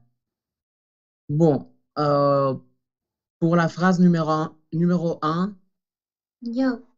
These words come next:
Speaker 1: Oui.
Speaker 2: En deux mille quinze, nous avons organisé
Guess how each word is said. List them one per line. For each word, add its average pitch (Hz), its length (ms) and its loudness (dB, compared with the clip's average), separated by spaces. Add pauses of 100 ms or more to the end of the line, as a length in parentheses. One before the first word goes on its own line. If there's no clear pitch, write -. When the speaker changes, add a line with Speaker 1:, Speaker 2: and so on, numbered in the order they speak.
(360)
Speaker 1:
Oui. 151 220 -4 (1200)
Speaker 2:
En 262 160 8
deux 262 200 4
mille 277 300 4
quinze, 302 500 2 (480)
nous 277 360 8
avons 285 480 4
organisé 262 640 4